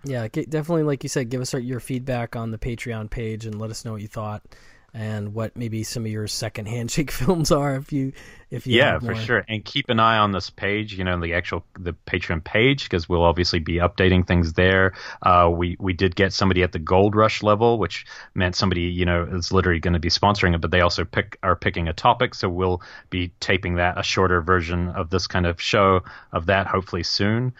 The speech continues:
Speaker 2: Uh, and, uh, keep an eye on the regular, uh, feed, because like I said, we will be releasing a new episode to everyone,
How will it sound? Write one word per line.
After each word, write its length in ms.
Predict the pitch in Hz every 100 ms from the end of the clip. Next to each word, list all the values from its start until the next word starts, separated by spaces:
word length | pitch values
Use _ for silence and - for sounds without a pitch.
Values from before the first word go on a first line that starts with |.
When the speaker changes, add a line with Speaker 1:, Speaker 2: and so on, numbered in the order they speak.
| - - -
Speaker 2:
Uh, 520 | 92 90 90 87 87 -
and, 520 | 95 92 90 82 - 101
uh, 220 | 90 85
keep 180 | - -
an 80 | 95
eye 180 | 87 90
on 260 | 90 87 85
the 240 | 82 82
regular, 800 | 80 92 82 87 87 85 82 85
uh, 760 | 90 85 82 82 85 - - -
feed, 400 | - 127 98 82
because 320 | 87 95 82
like 140 | 85
I 60 | 85
said, 240 | - 87
we 140 | 82 85
will 300 | 80 90 85
be 320 | 87 82 80 - - - -
releasing 480 | 87 87 - 85 -
a 160 | 85
new 280 | 87 90 90
episode 540 | 85 - 92 82 78 -
to 100 | 90
everyone, 560 | 90 85 80 80 78